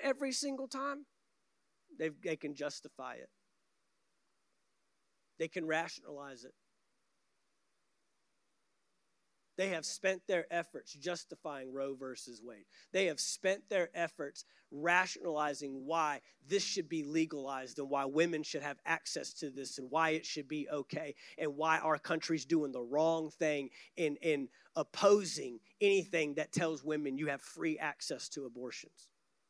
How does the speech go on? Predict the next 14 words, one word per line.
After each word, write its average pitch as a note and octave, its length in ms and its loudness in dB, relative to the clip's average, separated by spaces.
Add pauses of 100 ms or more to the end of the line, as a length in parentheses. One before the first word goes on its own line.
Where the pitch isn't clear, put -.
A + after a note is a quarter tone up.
(1300)
Have D3 180 -4
we F3+ 140 -2
gotten E3 340 0
here? A#2 260 -14 (160)
Is C3+ 180 -6
this, F#3 200 -4
have C#3+ 220 -8
we E3 160 -2
really F3+ 420 2
gotten D3 300 -6
here? G#2+ 240 -20 (1120)
That's G#3+ 160 4
a D#4 80 0
spirit. - 480 -2